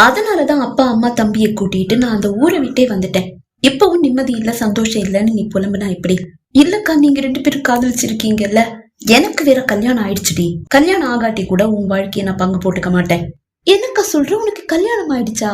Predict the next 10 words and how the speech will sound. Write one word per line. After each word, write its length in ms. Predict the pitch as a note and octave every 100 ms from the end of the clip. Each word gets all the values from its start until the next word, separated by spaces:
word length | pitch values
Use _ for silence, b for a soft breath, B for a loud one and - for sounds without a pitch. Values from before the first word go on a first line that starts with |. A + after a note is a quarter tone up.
| G#3 - _ _ _ -
வான்மதியின் 600 | A#3 A#3 A3+ G#3 G3+ G#3
குரலில் 420 | G3+ F#3+ B3 D4+
அப்படி 380 | G#3+ - C4+ A#3
ஒரு 160 | G3 G3
மகிழ்ச்சி. 500 | F#3+ F#3+ F#3+ - G3 F#3+ - _ _ G3+
ஆமா, 220 | G#3+ G#3+ - - _ - _
நேத்து 300 | F#3 A3+ A#3
தான் 200 | A3+ A3+
கல்யாணம் 320 | G#3 G3+ G#3 F#3+
ஆச்சு. 240 | G3